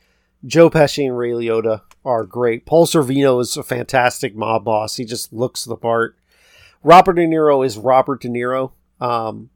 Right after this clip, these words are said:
I kinda realized watching this movie, he plays a very similar character to everything he plays, you know, in general. He kinda is gotten pigeonholed into being this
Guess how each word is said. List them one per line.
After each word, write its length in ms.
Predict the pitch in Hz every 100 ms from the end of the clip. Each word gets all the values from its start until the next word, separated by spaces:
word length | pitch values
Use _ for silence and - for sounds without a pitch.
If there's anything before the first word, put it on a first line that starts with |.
| _ _ -
I 60 |
kinda 260 | - 170 156
realized 340 | 143 143 135
watching 260 | 131 131 123
this 80 | 120
movie, 240 | 123 123
he 100 | 127
plays 540 | - 156 160 139 - _
a 60 | 135
very 220 | 160 165
similar 380 | - 175 160 139
character 440 | - 139 123 139
to 140 | 127 123
everything 360 | 120 120 127
he 120 | 123
plays, 560 | 117 113 120 123 120 - _ _ _ _ _
you 140 | 135 123
know, 320 | 120 120 127
in 160 | 127
general. 540 | 123 139 127 131 131 - _ _
He 140 | 131 117
kinda 400 | 135 127 131 -
is 300 | 139 117 - - _ _ _ _ _ -
gotten 300 | 123 120 110 -
pigeonholed 520 | 135 127 120 123 120
into 220 | 110 120
being 340 | 123 120 113
this 320 | 110 104 -